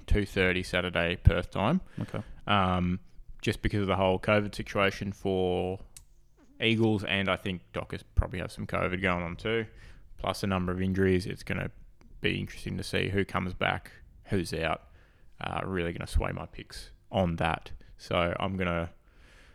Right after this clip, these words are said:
Speaker 1: I think I've picked,
Speaker 2: I think I
Speaker 1: um,
Speaker 2: picked Dockers. Uh, no, I picked,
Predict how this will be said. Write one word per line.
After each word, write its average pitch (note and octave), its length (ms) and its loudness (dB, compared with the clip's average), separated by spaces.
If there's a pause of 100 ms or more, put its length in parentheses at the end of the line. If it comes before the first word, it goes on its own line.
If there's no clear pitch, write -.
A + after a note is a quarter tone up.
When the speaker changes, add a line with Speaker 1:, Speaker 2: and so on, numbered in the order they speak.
(200)
Speaker 1:
I - 60 0
think A#2 320 0
I've B2+ 300 4
picked, - 680 8
Speaker 2:
I - 40 -14
think - 40 -6 (100)
I F2 120 0
Speaker 1:
um, F2 60 0
Speaker 2:
picked G#2 160 -2 (320)
Dockers. G#2 560 -8 (640)
Uh, G#2+ 320 -10
no, C3 160 0
I A#2+ 60 0
picked, A#2 240 -4